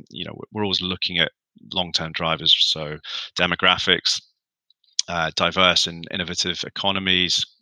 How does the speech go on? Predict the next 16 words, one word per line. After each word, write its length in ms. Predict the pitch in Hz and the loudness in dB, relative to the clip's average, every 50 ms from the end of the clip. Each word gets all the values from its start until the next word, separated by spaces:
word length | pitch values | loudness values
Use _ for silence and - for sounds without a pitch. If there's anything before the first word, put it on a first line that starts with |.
| _ - - _ | _ -20 -6 _
tech 220 | - - 90 - - | 0 0 0 0 0
hubs, 300 | - 87 85 85 - - | -2 -2 0 2 0 0
et 140 | - - - | 0 0 0
cetera. 440 | - 87 - - - 82 80 78 - - - - - - - - - _ - | 2 2 2 2 0 0 -2 -6 -8 -14 -16 -16 -16 -16 -18 -20 -18 _ 0
Uh, 160 | 95 95 92 | 2 2 2
and 80 | - 104 | 0 0
we're 140 | 107 113 110 | 2 2 4
also 400 | 101 - - 101 92 87 87 78 - _ - | 6 4 4 4 2 -2 -4 -6 -8 _ -4
s-, 120 | - - - - | -4 -2 -2 -2
very 140 | 92 87 | -4 0
targeted 500 | - - - 82 80 80 82 - - 82 | 0 0 0 0 -2 -2 -4 -4 -6 -6
in 140 | 80 80 80 | -8 -4 -4
selecting 480 | - - 85 85 82 67 - - 82 85 | -4 -2 -2 -4 -4 -4 -4 -6 -4 -4
cities 600 | - - 87 82 - - 82 80 76 - - - _ | -4 -4 -2 -4 -4 -6 -4 -4 -4 -4 -6 -6 _
that 120 | 87 87 | -4 -2
are 160 | 87 80 73 | -2 -2 -4